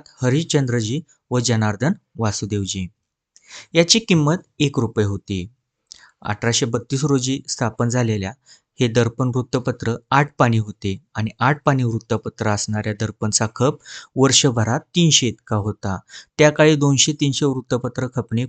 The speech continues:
खूप मोठी बाब होती. अशा काळी आठ पानी वृत्तपत्र असणाऱ्या दर्पणचा खप तीनशे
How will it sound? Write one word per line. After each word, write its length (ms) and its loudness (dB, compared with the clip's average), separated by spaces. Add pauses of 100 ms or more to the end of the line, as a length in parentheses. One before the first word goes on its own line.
खूप 260 0
मोठी 280 0
बाब 260 2
होती. 320 -4 (440)
अशा 280 4
काळी 320 2 (260)
आठ 280 2
पानी 220 2
वृत्तपत्र 560 -4
असणाऱ्या 460 0
दर्पणचा 600 0
खप 240 2 (400)
तीनशे 380 4